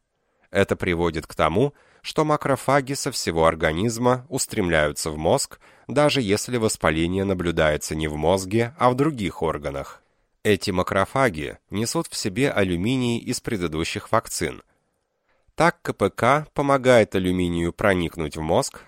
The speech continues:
что в свою очередь приводит к повышению уровня цитокина интерлейкин-шесть и к аутизму. Из исследования две тысячи семнадцатого года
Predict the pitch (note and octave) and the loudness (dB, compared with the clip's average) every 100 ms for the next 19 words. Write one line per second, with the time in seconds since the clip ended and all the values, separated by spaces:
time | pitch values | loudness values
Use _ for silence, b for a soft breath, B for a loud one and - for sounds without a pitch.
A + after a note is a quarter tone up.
0 | _ - E3+ - - - D#2 G#2 C#3+ - | _ -4 -2 -2 0 0 2 0 0 0
1 | C3+ C#3 - - C#3+ F#2+ G2 C#3 - - | -4 -6 -12 -4 0 2 0 -2 -6 -2
2 | C3 A2 - E2 G2+ A#2 - E2+ E2+ F#2+ | 0 0 0 0 0 0 0 0 0 0
3 | A2 - F#2+ D#2 - E2 E2+ F#2 F2+ - | -2 -4 -4 -4 -4 -6 -4 -2 -4 -4
4 | E2+ D#2+ D2+ - D2+ C#2+ C#3 D3 - - | -4 -2 -4 -6 -8 -4 -2 -2 -4 -16
5 | _ C#3 - F3+ A2+ - E2 C#2+ C#2+ B1+ | _ -10 -2 0 0 -2 -8 -6 -8 -10
6 | - _ _ _ _ _ _ - F2+ F#2 | -12 _ _ _ _ _ _ -6 -2 -2
7 | G2 A#2+ G#2+ E2 D#2 D#2+ D#2+ G#2 - G2+ | -2 -2 -2 0 0 -2 -2 -4 -4 -6
8 | F2 - F#2 - G2+ F#2+ - E2+ E2+ E2 | -8 -6 -6 -4 0 0 0 -4 -2 -2
9 | G2 C#3 F2 C2+ | 0 0 2 -2